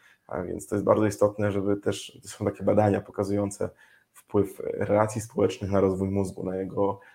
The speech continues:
e, jakość funkcjonowania, jak to jest bardzo istotne, więc, e, więc myślę, że to jest bardzo, bardzo ważne. Ale wracając do dzieci, powiedziałeś o tym, żebyś, e, pierwszą kompetencję, czyli umiejętność cie-, e, cieszenia się nauką, czyli rozumiem właśnie, że, że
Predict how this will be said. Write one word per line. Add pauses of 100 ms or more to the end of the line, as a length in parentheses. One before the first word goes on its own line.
(140)
e,
jakość
funkcjonowania,
jak
to
jest
bardzo
istotne,
więc, (360)
e,
więc
myślę,
że
to
jest
bardzo,
bardzo
ważne. (480)
Ale
wracając
do
dzieci, (160)
powiedziałeś
o
tym,
żebyś,
e,
pierwszą
kompetencję,
czyli
umiejętność (100)
cie-,
e, (140)
cieszenia
się
nauką, (360)
czyli
rozumiem
właśnie,
że, (140)
że